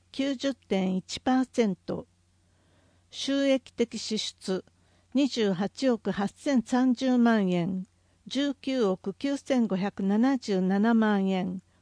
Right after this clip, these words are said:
六十九点三パーセント。資本的収入、三億六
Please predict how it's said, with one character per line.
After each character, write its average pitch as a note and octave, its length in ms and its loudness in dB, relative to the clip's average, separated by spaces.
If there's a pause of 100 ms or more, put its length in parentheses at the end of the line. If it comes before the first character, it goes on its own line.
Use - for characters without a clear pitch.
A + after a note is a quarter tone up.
六 G#3 300 -4
十 C#4+ 260 -4
九 B3+ 240 -4
点 F#3+ 300 -2
三 B3 280 0
パ A3+ 260 -2
ー A3 60 -2
セ G#3+ 180 0
ン F3+ 80 -4 (100)
ト。 E3 200 -6 (840)
資 - 240 -2
本 C#4 300 2
的 - 180 -4
収 A#3+ 380 -2
入、 G3+ 480 0 (260)
三 C4 420 2
億 F#3 300 -4
六 G3+ 160 0